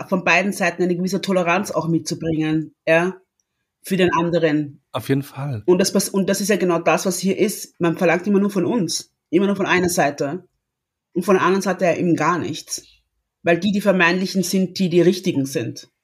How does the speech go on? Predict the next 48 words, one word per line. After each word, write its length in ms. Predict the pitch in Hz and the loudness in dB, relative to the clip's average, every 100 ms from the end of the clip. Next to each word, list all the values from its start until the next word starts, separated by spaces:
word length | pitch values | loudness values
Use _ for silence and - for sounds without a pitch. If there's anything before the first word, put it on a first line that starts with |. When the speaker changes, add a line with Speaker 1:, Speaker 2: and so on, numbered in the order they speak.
| _ | _
Speaker 2:
Genau. 500 | - 110 107 107 135 _ | -10 -4 -2 -2 -4 _
Und 220 | 113 127 _ | -12 -12 _
das 180 | - 117 | -12 -10
finde 180 | - 113 | -4 -2
ich 60 | |
halt, 120 | 117 117 _ - | -2 -4 _ -16
das 140 | - | -8
finde 140 | 123 | -6
ich 40 | 113 | -4
halt 120 | 110 | -4
so 60 | 104 | -6
schlimm, 540 | - - 113 135 107 | -10 -6 -4 -4 -4
weil 100 | 101 | -6
ich 120 | 101 | -6
mir 60 | 110 | -6
denke, 460 | 110 113 113 107 107 - - - _ | -4 -4 -4 -4 -6 -16 -20 -20 _
wir 460 | 104 95 127 139 - | -10 2 4 4 0
alle 260 | - 123 135 | -4 0 0
leben 340 | 110 110 127 | 2 2 2
in 40 | 127 | 0
diesem 280 | 110 117 | 0 -4
Ort. 560 | - 113 120 107 - - - | -2 -2 0 -2 -6 -10 -4
Wir 160 | 120 | 0
alle 180 | 117 123 | 2 2
leben 420 | 113 113 120 123 | 0 2 2 2
hier 260 | 107 113 107 | -2 -2 -2
und 260 | 104 101 180 | -2 -6 -12
zahlen 240 | - 110 - | -6 0 2
Speaker 1:
Ja, 100 | 196 | 2
Speaker 2:
unsere 160 | 151 | 0
Speaker 1:
und 60 | 117 220 | -2 0
Speaker 2:
Steuern 240 | - 131 185 | 0 0 2
Speaker 1:
wir 60 | 214 269 | 4 4
Speaker 2:
und 100 | - | 4
Speaker 1:
alle, 380 | 202 254 - - | 4 4 2 2
alle 240 | 196 254 | 2 4
Menschen, 400 | 233 202 247 226 | 2 0 0 0
die 100 | 202 | 0
hier 240 | 185 202 233 | 2 2 4
leben, 480 | 190 196 180 185 - | 2 0 0 -2 -2
wir 240 | 165 220 247 | -2 2 2
machen 460 | 208 - 214 214 - | 0 0 -2 -2 -2
diese 220 | 196 190 | 0 2
Stadt 400 | 190 - 147 - | 0 0 -2 0
oder 180 | 170 180 | 2 2
dieses 260 | 180 180 180 | 2 0 0
Land 340 | 147 180 196 | 2 2 0
aus. 580 | - 220 285 165 - - | -2 -2 -2 -2 -4 -6